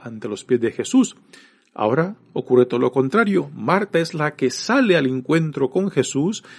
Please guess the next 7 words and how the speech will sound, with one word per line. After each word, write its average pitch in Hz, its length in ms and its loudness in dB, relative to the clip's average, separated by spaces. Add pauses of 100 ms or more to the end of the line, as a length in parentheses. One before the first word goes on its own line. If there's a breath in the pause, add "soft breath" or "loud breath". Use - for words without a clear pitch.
(220 loud breath)
María 156 680 2
se - 180 -2
queda 165 240 0
en 139 240 -2
casa. - 560 -6 (760)
¿Por 131 180 0
qué? 156 240 -4